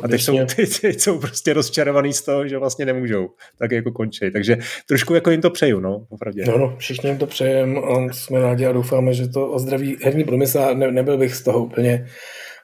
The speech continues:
Speaker 2: jako, ne-, ne-, nebyl bych příliš optimistický tady, oni zase něco najdou, takže
Speaker 1: To určitě, no, no.
Speaker 2: Ne-, nebo najdou způsob, jak to jako může fungovat, ale hele, je to prostě biznis, já, já nevím. Je, je to vlastně dobře,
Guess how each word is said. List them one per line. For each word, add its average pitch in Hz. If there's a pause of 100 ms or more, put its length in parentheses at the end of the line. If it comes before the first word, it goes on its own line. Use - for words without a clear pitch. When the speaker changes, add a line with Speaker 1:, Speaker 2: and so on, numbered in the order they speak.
Speaker 2:
jako, 120 (760)
ne-, 139
ne-, 131
nebyl 123
bych 123
příliš 123
optimistický 123
tady, 117
oni 117
zase 117
něco 127
najdou, 117
takže 117 (280)
Speaker 1:
To 123
určitě, 110 (140)
no, 104 (320)
no. 104
Speaker 2:
Ne-, 131
nebo 117
najdou 113
způsob, -
jak 117
to 120
jako 120
může 117
fungovat, 117
ale 120 (240)
hele, 123
je 147
to 190
prostě 143
biznis, 107
já, 120
já 131
nevím. 127 (220)
Je, 127
je 151
to 208
vlastně 139
dobře, 117